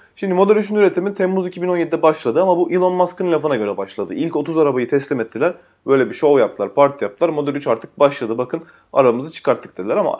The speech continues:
aslında bu daha klasik markaların beta testine başladığı kısım olabilir. Çünkü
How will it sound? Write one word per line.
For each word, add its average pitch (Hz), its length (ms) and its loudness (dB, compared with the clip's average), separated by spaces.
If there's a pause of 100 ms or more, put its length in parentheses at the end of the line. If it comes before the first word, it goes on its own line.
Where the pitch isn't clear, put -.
(120)
aslında 185 540 0
bu 196 220 -2 (300)
daha 190 180 6
klasik 156 320 -2
markaların 139 420 -2 (300)
beta 170 240 4
testine 156 420 -2
başladığı 139 640 0 (300)
kısım 165 260 -6
olabilir. 131 400 0
Çünkü 160 360 -4